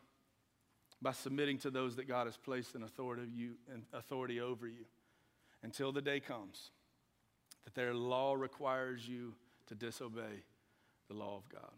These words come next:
Trust in Him. I'm trusting the Holy Spirit to be your guide.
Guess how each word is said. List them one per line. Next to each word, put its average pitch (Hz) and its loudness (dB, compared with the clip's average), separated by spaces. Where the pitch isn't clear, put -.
Trust 147 4
in 135 -2
Him. 120 -2
I'm 117 -6
trusting 139 4
the 135 2
Holy 139 6
Spirit 135 0
to 127 -2
be 131 2
your 131 4
guide. 120 2